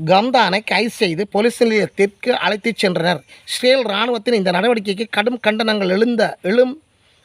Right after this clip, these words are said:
எழும்பின. இந்நிலையில் கம்தான் பல்லால் விடுதலை செய்யப்பட்டுள்ளார். மேற்கு கரையில் உள்ள கிர்ஜாத் அர்பா போலிஷ் நிலையத்தில் இருந்து வெளியேறியதை பத்திரிகையாளர்கள் உறுதி செய்துள்ளனர். அவருடன் மேலும் இரண்டு பேரும் விடுவிக்கப்பட்டுள்ளனர்.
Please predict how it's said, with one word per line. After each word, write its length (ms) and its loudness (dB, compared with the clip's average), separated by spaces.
எழும்பின. 540 0
இந்நிலையில் 540 -2
கம்தான் 440 2
பல்லால் 480 0
விடுதலை 460 0
செய்யப்பட்டுள்ளார். 640 -2
மேற்கு 340 -2
கரையில் 280 0
உள்ள 360 0
கிர்ஜாத் 600 0
அர்பா 440 0
போலிஷ் 360 2
நிலையத்தில் 580 0
இருந்து 360 0
வெளியேறியதை 720 2
பத்திரிகையாளர்கள் 760 0
உறுதி 440 -4
செய்துள்ளனர். 440 -2
அவருடன் 480 -4
மேலும் 300 -2
இரண்டு 280 -4
பேரும் 300 -4
விடுவிக்கப்பட்டுள்ளனர். 800 -6